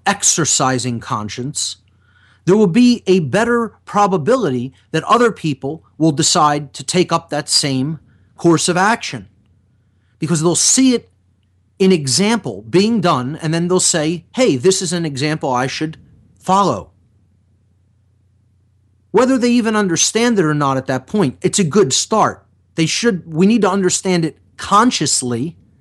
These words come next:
but setting an, an example for someone is the next be-, best step to a conscious level of understanding. Ultimately, we want to build them up until they get to a conscious level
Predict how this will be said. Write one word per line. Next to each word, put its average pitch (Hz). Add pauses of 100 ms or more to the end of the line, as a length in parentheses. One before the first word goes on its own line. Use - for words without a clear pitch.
(420)
but 170
setting 285
an, 233
an 202
example 190
for 165
someone 147 (320)
is 170 (160)
the 160
next 233
be-, 170 (140)
best 170
step -
to 151
a 131
conscious -
level 151
of 143
understanding. 143 (1800)
Ultimately, 196
we 180
want 180
to 151
build 185
them 175
up 180
until 165
they 156
get 165
to 147
a 127
conscious 220
level 175